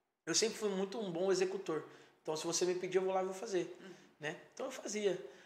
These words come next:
Speaker 1: E aí eu via aquela cena, eu falava assim, "Cara, nem minha mãe faz assim comigo, né?"
Speaker 2: É.
Speaker 1: Aí teve uma vez que ele quis levantar a voz pra mim. Aí eu falei assim, "Rafa, nossa, com toda educação,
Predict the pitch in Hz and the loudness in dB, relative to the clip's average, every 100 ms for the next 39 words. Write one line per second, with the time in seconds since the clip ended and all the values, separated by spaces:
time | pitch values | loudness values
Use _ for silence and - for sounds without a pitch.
0 | - 175 240 220 156 165 156 139 131 - | 2 6 6 4 2 2 2 -2 0 -2
1 | 226 175 135 - - - 147 165 156 - | -2 -4 -6 -12 -20 -18 -8 -4 -4 -6
2 | 143 135 156 208 180 160 208 233 139 170 | -10 -12 -8 -6 -6 -6 -8 -10 -10 -10
3 | 180 156 - 151 - 127 147 151 151 147 | -8 -8 -8 -12 -18 -20 -16 -16 -16 -16
4 | 143 143 139 135 _ _ _ _ _ - | -16 -16 -16 -20 _ _ _ _ _ -12
5 | 147 151 156 156 147 139 156 151 147 151 | -8 -4 -2 -2 -4 -6 -8 -8 -8 -6
6 | 151 147 143 139 139 175 147 127 - _ | -6 -4 -4 -4 -6 -8 -10 -12 -20 _
7 | _ _ _ - 131 - 143 131 135 165 | _ _ _ -18 -14 -8 -6 -4 -2 0
8 | 147 - 131 - - 139 - - 135 - | 0 -2 -14 -18 -12 -8 -8 -10 -16 -14
9 | 151 160 175 185 - | -14 -12 -8 -8 -8